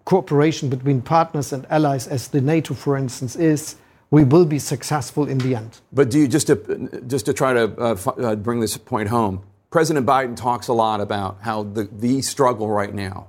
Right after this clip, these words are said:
Speaker 2: in the world is between democracies like the United States and Germany versus autocracies, places where there are no freedoms, where, uh, there is no democracy, like Russia, like China. Do you worry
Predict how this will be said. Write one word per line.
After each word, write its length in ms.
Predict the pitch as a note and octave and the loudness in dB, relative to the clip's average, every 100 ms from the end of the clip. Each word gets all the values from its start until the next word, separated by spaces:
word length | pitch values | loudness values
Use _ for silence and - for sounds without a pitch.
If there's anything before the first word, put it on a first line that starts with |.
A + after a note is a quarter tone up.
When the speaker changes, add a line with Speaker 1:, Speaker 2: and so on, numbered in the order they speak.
| _ | _
Speaker 2:
in 140 | B2 A#2+ | -2 2
the 80 | |
world 420 | A2 A2+ G2 - - _ _ _ _ | 4 4 2 -4 -14 _ _ _ _
is 200 | C3 A2 | 4 4
between 400 | C3 - D3 C#3 | -2 0 0 4
democracies 800 | C3 A#2 A2 G#2+ F#2 G2 E2+ - | 4 4 0 -4 -6 -8 -12 -2
like 160 | A#2 G#2 | -2 0
the 60 | |
United 300 | A#2+ A2 G2+ | -2 0 -2
States 280 | - G#2 F#2+ | 0 -2 -2
and 100 | G#2 | -6
Germany 440 | G2 F2+ F#2+ G2 G2 _ _ | -6 -6 -8 -12 -14 _ _
versus 840 | A2+ D3+ D#3 - A#2+ G2+ G2 F#2+ - _ | 2 4 4 2 2 2 -2 -6 -12 _
autocracies, 960 | - A2+ A2+ G#2+ F#2+ F2+ - C#2 - - - | 0 0 0 -4 -4 -8 -12 -14 -18 -18 -2
places 320 | A#2+ C3 A2+ | -2 0 2
where 120 | A#2+ | 4
there 200 | B2 A#2+ | 6 4
are 340 | B2 B2+ B2+ B2 | 4 4 0 -2
no 200 | A2 G2+ | -4 -4
freedoms, 560 | - F#2 F#2 D2+ F2+ | -4 -6 -8 -14 -8
where, 420 | A2 A2+ G#2+ G#2 - _ _ | 0 2 2 0 -6 _ _
uh, 280 | A2+ A2+ A2 | 0 2 2
there 180 | A2 C3 | 2 2
is 300 | C#3+ C3 G#2+ | 0 -2 -2
no 100 | G2+ | -4
democracy, 640 | F#2+ F#2+ G2 F2 - F#2+ | -4 -6 -8 -12 -10 -2
like 280 | A2+ B2+ - | 0 0 0
Russia, 440 | G2 E2 E2 D#2 | -4 -4 -16 -14
like 300 | D2+ B2+ A#2+ | -2 -2 -2
China. 380 | - G2+ C2 - _ _ _ _ - | -8 -12 -12 -20 _ _ _ _ -6
Do 260 | B2 C#3 D#3 | 0 2 2
you 220 | C#3 D3+ | 2 2
worry 680 | D3+ A#2 B2 C3 D3 D3+ D#3 | 2 2 2 2 0 -2 -6